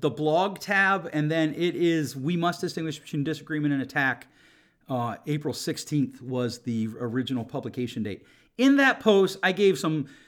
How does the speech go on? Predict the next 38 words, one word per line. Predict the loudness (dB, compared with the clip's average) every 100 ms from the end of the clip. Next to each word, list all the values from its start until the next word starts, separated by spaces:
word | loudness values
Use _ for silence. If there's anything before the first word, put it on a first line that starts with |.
| _
some | -4 0 2 0 -2 -6 -14 _ _ -20 _
talking | 2 4 6 2 2
points | 4 2 2
for | -4
people | 4 4 6 4
who | 4
are | 2
speaking | 2 0 2 0 -2 -10 -6
and | -2
people | 2 4 6
who | 6
are | 6
listening | 6 4 4 4 4 2 -6 2
in | 6 6
the |
middle | 6 6 4
of | 2
a | 0
disagreement, | 0 -2 0 2 2 2
and |
I | 2
want | 2 2
to |
share | 2 2 4
them | 2
with | 0 -6
you. | -16 -18 _ _ _ _ _ _ _ _
The | -4
person | 4 4 6 2
speaking | 4 6 6 6 -2 -4
should | 2 4
avoid | 4 2 4 4 4 2
attacking | -2 0 0 0 2 2
the | 2
person | 2 2 0
with | -2 -2
inflammatory | -4 0 2 2 4 4
words. | 4 4 2 0